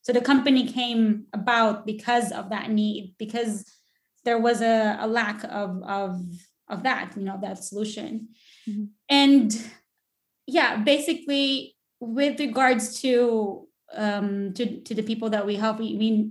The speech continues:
Speaker 1: typically work with local organizations. Like, for example, the Câmara Municipal de Lisboa, we did a project with them to assist, um, locals here in, in Portugal to find work,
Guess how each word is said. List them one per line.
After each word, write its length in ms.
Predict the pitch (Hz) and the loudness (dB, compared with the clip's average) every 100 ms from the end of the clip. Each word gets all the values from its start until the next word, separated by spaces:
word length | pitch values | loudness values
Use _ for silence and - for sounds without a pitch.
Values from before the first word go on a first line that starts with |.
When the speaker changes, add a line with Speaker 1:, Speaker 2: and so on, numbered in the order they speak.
| - | -4
Speaker 1:
typically 760 | 302 311 311 277 247 226 - - 208 | -4 -2 -2 0 -2 -2 -8 -12 -8
work 420 | 196 226 226 214 | 0 0 0 -2
with 300 | 214 202 185 - _ | 0 0 -4 -8 _
local 340 | 220 214 214 214 | -2 -2 0 0
organizations. 1080 | 220 208 202 190 220 233 262 240 240 233 - | -2 -2 -6 -2 -2 -2 -4 -2 -2 -4 -6
Like, 180 | 202 - | -4 -2
for 100 | 208 | -2
example, 500 | 190 202 180 208 190 | 0 -2 -2 -2 -2
the 180 | 202 | -4
Câmara 380 | 196 214 208 208 | -4 -2 0 0
Municipal 500 | 208 202 - - 214 | -2 -4 -6 -2 -2
de 100 | 202 | -2
Lisboa, 800 | 202 208 202 208 233 233 226 220 220 _ _ - | -4 -6 -6 -4 0 0 0 -2 -8 _ _ -2
we 80 | 220 | 0
did 160 | 214 | 0
a 60 | 208 | -2
project 500 | - 214 214 214 214 | -2 -2 0 -4 -6
with 180 | 214 185 | -4 0
them 300 | 214 208 202 | 2 2 0
to 140 | 190 | -4
assist, 600 | 214 - 220 214 - - _ _ _ - | -4 -2 -2 -2 -6 -14 _ _ _ -2
um, 480 | 208 208 202 202 - - _ _ _ - | 0 2 0 -2 -8 -18 _ _ _ -2
locals 540 | 254 269 208 202 - - | 0 0 -2 -4 -10 -6
here 180 | 226 | -2
in, 360 | 202 202 196 196 | -2 -4 -6 -4
in 180 | - 214 | 2 2
Portugal 600 | 220 220 214 - - 214 - | 2 -2 -4 -8 -8 -8 -10
to 80 | |
find 400 | 214 214 202 202 | -6 -4 -2 -2
work, 440 | 196 208 202 - | -2 -2 -4 -8